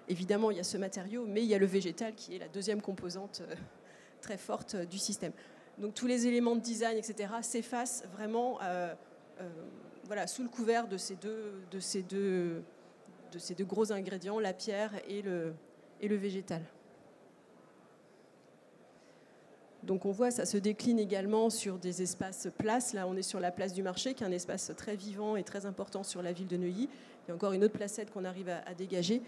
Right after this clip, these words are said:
Donc, euh, voilà, ce matériau, c'est vraiment le, le,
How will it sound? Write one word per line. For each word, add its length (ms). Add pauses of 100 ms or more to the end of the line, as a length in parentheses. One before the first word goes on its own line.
(260)
Donc, 260
euh, 60
voilà, 220
ce 160
matériau, 560
c'est 180
vraiment 400
le, 220
le, 160